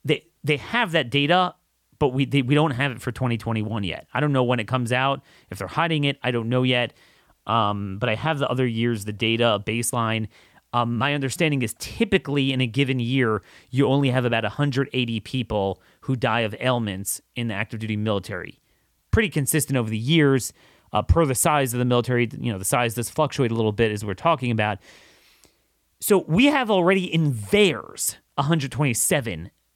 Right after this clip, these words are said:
extra deaths from the shots. And that has to be woefully underreported 'cause you know with the stigma in the military,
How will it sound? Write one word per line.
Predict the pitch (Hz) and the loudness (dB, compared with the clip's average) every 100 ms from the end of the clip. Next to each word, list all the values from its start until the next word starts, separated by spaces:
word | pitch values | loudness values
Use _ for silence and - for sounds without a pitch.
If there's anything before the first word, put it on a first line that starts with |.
| _ | _
extra | - 139 - 123 | -6 -6 -4 -2
deaths | 127 - - - _ | -2 -2 -6 -8 _
from | - 127 | -4 -2
the | |
shots. | 107 165 - - - - _ _ _ _ _ _ - | 0 -2 -2 -6 -8 -8 _ _ _ _ _ _ -4
And | 190 190 - | -2 -4 -4
that | 208 | -4
has | 160 262 254 | -2 -2 -2
to | 202 | -2
be | 196 | -2
woefully | 143 226 233 190 | 4 4 4 4
underreported | 190 170 160 156 208 151 | 4 4 4 4 0 0
'cause | 151 | -4
you | 170 | -2
know | 160 214 254 | 0 4 4
with | 170 165 | 4 0
the | 160 | 0
stigma | - - 277 202 190 | -2 -2 -2 2 2
in | 160 160 | 2 0
the | |
military, | 151 240 226 160 139 131 | 2 4 4 2 2 0